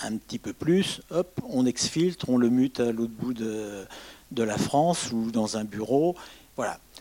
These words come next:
ça c'était le, le, le principe d'il y a pas si longtemps que ça. Et donc il y avait des arrangements effectivement entre les, les... là en l'occurrence c'est entre les évêques et des parents d'élèves, mais ça pouvait être aussi entre des, un proviseur et des parents d'élèves, et cetera. Voilà.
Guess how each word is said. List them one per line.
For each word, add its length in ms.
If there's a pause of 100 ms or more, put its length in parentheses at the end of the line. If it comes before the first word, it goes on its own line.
ça 160
c'était 320
le, 160
le, 160
le 140
principe 560
d'il 240
y 100
a 160 (480)
pas 140
si 220
longtemps 340
que 80
ça. 200 (840)
Et 120
donc 260
il 40
y 40
avait 100
des 220
arrangements 480
effectivement 640
entre 400
les, 360
les... 400 (440)
là 140
en 80
l'occurrence 440
c'est 160
entre 300
les 220
évêques 340
et 80
des 160
parents 240
d'élèves, 400
mais 80
ça 140
pouvait 240
être 120
aussi 260
entre 340
des, 420 (460)
un 80
proviseur 540
et 40
des 100
parents 200
d'élèves, 340
et 80
cetera. 380 (400)
Voilà. 180